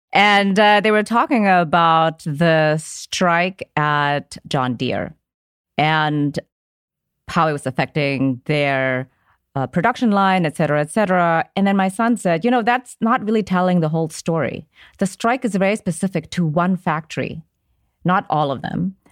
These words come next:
where they're not getting paid overtime." It isn't that they just have some sort of willy-nilly strike about getting higher wages. It's specifically about the fact that this specific place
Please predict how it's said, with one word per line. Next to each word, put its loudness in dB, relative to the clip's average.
where 2
they're 2
not 0
getting 0
paid 0
overtime." -6
It -2
isn't 4
that 2
they 0
just -4
have -2
some 0
sort 0
of 2
willy-nilly 0
strike -2
about -2
getting 0
higher 0
wages. -4
It's -4
specifically -4
about -2
the -6
fact -4
that -4
this 0
specific -6
place -2